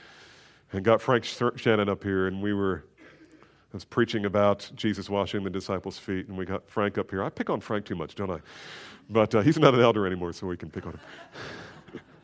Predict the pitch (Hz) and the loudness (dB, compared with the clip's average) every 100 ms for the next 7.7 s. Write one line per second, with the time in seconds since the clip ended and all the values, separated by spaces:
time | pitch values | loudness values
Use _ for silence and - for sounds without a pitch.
0 | - - - - - _ 107 98 104 123 | -20 -20 -20 -20 -20 _ 2 2 0 -8
1 | - 113 - - _ _ _ _ _ - | -8 -8 -8 -12 _ _ _ _ _ -4
2 | 143 135 - 123 123 123 135 - _ _ | -4 -2 -2 0 0 -2 -6 -16 _ _
3 | 95 107 120 95 117 113 - 120 107 104 | -4 0 0 2 2 2 -2 -4 -4 -6
4 | 107 104 120 - _ _ _ _ _ 95 | -6 -6 -8 -14 _ _ _ _ _ -8
5 | 98 110 - - - 85 - _ _ _ | -6 -6 -10 -14 -14 -18 -20 _ _ _
6 | - 220 - 175 - - - 135 160 175 | 6 6 6 -2 -2 -12 -4 2 6 6
7 | 190 170 175 170 165 165 | 6 2 2 2 2 0